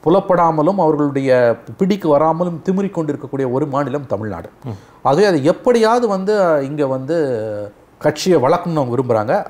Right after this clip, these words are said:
Speaker 1: அதற்கு வழக்கம் போல பல மாநிலங்களிலும் அவர்கள் கையாண்ட சமூகத்தை பிளவுபடுத்தக்கூடிய காரியங்களை அவர் செய்து கொண்டிருக்கிறார்கள்.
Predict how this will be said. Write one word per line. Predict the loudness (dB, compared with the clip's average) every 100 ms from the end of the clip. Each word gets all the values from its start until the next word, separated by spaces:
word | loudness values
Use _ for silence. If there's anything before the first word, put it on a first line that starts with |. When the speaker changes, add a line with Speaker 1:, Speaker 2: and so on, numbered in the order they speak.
| -4
Speaker 1:
அதற்கு | -2 -2 0
வழக்கம் | 2 2 2 -2
போல | 0 0
பல | 2 2 2
மாநிலங்களிலும் | 2 2 0 -2 -2
அவர்கள் | 0 0 0
கையாண்ட | -2 -2 -2 -4
சமூகத்தை | -6 -6 -2 -2 -4 -2
பிளவுபடுத்தக்கூடிய | 0 2 -2 -4 -4 -4 -2
காரியங்களை | 0 0 -2 -6
அவர் | -6
செய்து | -8 -8
கொண்டிருக்கிறார்கள். | -10 -10 -6 -4 -4